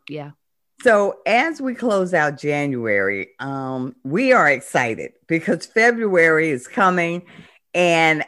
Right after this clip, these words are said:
Speaker 2: February is all about heart health. So here at, um, Earrings
Speaker 1: Yes.
Speaker 2: Off, we are going to kick off the month of February with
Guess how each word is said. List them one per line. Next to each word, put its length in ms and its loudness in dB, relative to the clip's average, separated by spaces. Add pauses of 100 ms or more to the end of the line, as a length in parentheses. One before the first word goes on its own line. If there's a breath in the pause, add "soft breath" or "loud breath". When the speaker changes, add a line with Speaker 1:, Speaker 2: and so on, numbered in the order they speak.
(120)
Speaker 2:
February 1160 2 (280)
is 360 4 (160)
all 580 2
about 500 2 (260)
heart 300 0
health. 320 -12 (800 loud breath)
So 580 4
here 460 4
at, 280 2
um, 460 0
Earrings 420 0
Speaker 1:
Yes. 20 2
Speaker 2:
Off, 520 2 (680)
we 360 2
are 240 2
going 420 0
to 160 -6
kick 400 -6
off 300 0
the 100 -2
month 480 -4
of 140 -6
February 840 2
with 260 -2